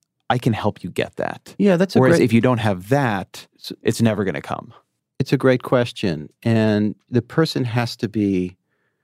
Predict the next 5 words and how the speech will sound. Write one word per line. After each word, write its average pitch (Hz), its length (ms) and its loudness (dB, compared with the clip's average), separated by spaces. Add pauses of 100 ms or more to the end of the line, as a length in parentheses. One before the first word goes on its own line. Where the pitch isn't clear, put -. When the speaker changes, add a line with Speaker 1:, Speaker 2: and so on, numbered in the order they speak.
(720)
Speaker 2:
willing 123 480 4
and 98 80 4
able 101 260 2
to - 140 -2
absorb. 73 680 -6